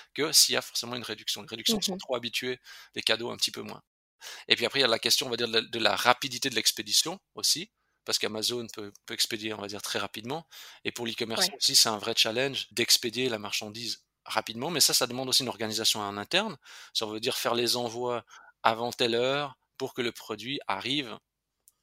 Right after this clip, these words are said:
Speaker 1: à tel moment chez le client. Donc ça, c'est aussi l'organisation interne, faut que ça suive, quoi.
Speaker 2: C'est
Speaker 1: C'est
Speaker 2: vrai
Speaker 1: ça.
Speaker 2: que du coup, oui, c'est, c'est, après, derrière, ça implique quand même d'autres choses,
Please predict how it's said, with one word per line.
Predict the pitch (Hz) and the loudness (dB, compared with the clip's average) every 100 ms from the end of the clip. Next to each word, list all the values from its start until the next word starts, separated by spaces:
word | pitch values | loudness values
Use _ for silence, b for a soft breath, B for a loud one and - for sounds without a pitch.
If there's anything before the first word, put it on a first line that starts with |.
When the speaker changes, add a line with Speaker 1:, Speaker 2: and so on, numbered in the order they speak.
| - - | -16 -2
Speaker 1:
à | 123 | 0
tel | - 123 | 0 -2
moment | 117 117 127 | -2 -4 0
chez | - | 0
le | 107 | 0
client. | - 127 117 _ b b b b _ - | -6 -4 -6 _ b b b b _ -4
Donc | 110 | 2
ça, | 143 | 6
c'est | 131 | 6
aussi | - | 6
l'organisation | 127 - 117 117 113 - 120 | 6 4 2 2 0 2 0
interne, | 104 135 123 | 0 -2 -2
faut | 113 | -2
que | - | 0
ça | 120 | 4
suive, | - 117 - | 4 2 -6
quoi. | 107 - - | -12 -14 -10
Speaker 2:
C'est | - 196 | 2 6
Speaker 1:
C'est | |
Speaker 2:
vrai | 180 | 6
Speaker 1:
ça. | 226 | 6
Speaker 2:
que | - 185 170 | 2 -4 -2
du | 165 180 | -6 -8
coup, | 185 226 220 | -6 4 6
oui, | 185 185 - | 6 4 -4
c'est, | 175 170 143 147 | 2 4 4 0
c'est, | 156 156 151 147 - | -2 -4 -2 -4 -4
après, | - - 185 | -4 0 2
derrière, | 180 165 185 185 | 6 6 6 2
ça | - 151 | 0 2
implique | 151 - 196 | 2 0 2
quand | 170 | 2
même | 165 | 2
d'autres | 170 175 - | 0 0 0
choses, | 160 151 | -2 -6